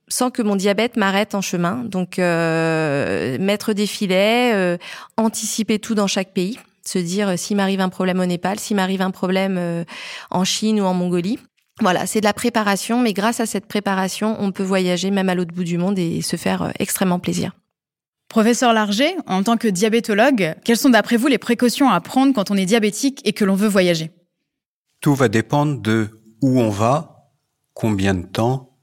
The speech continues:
Speaker 3: et pourquoi faire. Euh, c'est clair qu'on ne prépare pas de la même manière un, un voyage, euh, d'une semaine sur la Côte d'Azur et, euh, un voyage qui va durer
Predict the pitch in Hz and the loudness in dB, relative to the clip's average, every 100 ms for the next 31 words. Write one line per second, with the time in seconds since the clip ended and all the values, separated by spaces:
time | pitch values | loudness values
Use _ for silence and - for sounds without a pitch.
0 | _ - 98 98 - 104 - 127 110 90 | _ -8 -2 -2 0 -2 -2 0 0 -2
1 | - - - - - 95 - - 95 - | -12 -20 -20 -20 -10 -8 -6 -6 -6 -6
2 | - 131 139 156 147 - - _ _ _ | 0 2 4 4 0 -8 -20 _ _ _
3 | - 101 98 120 - 110 - 127 113 101 | -4 -4 -2 -4 0 -2 0 0 0 0
4 | 98 95 92 92 101 117 127 127 104 95 | 0 0 0 0 0 2 0 -2 -2 -2
5 | 87 - - 98 90 95 95 98 98 - | -4 -10 -8 -6 -2 -2 0 0 -2 -2
6 | 90 87 85 - - 87 98 92 - 95 | -2 -4 -6 -14 -10 -4 -4 -4 -4 -2
7 | 98 104 98 92 90 92 - 95 90 92 | 0 0 -2 -6 -4 -4 -4 -6 -2 -2
8 | 87 104 117 131 131 - - - _ _ | -2 -4 -2 -2 -6 -14 -20 -20 _ _
9 | - 101 107 113 117 107 - - 90 82 | -6 0 2 2 2 0 -8 -8 -6 -6
10 | - 95 95 98 101 101 101 - 98 92 | -6 -4 -2 -2 0 0 -2 -6 -4 -4
11 | 90 92 98 95 | -4 -4 -2 -4